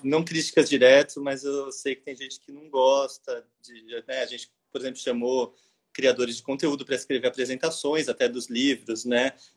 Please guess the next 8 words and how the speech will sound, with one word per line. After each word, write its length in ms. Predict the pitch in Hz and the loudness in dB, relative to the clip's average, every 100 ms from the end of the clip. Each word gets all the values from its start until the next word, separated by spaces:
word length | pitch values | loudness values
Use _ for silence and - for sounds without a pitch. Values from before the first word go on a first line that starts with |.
| - | -6
É, 480 | 117 113 110 104 110 | 0 2 2 0 -4
você 280 | - - - | -10 -6 0
em 100 | 117 | 0
breve 500 | 110 113 113 113 117 - _ _ | 4 4 4 0 -12 -14 _ _
aparecerá 720 | _ - - - - - - - _ - 69 _ | _ -8 -8 -10 -12 -12 -16 -18 _ -20 -20 _
em 140 | - 120 | -10 -6
um. 100 | 131 - - - - | -4 -6 -8 -8 0
É, 920 | 123 123 123 127 123 123 120 120 117 | 8 10 12 10 10 8 4 -2 -10